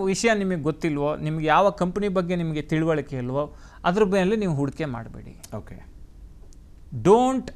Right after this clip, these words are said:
Speaker 1: invest without knowing the company you are investing.
Speaker 2: ಓಕೆ.
Speaker 1: So ಹಾಗಾಗಿ ಇದು,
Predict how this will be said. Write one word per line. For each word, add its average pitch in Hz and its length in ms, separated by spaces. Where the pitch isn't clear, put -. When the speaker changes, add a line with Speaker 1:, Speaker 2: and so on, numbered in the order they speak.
Speaker 1:
invest 208 460
without 196 320
knowing 180 440
the 277 120
company 196 380
you 190 180
are 147 80
investing. - 640
Speaker 2:
ಓಕೆ. 113 160
Speaker 1:
So 214 100
ಹಾಗಾಗಿ 220 360
ಇದು, 214 540